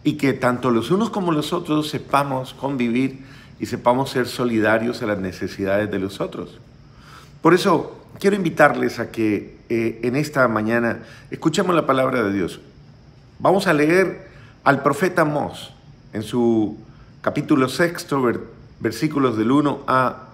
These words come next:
cuatro, siete. Esto dice el Señor: "Ay de aquellos que se sienten seguros en Sión,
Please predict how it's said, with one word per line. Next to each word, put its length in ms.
cuatro, 420
siete. 560
Esto 500
dice 440
el 140
Señor: 460
"Ay 460
de 200
aquellos 420
que 140
se 160
sienten 640
seguros 720
en 160
Sión, 480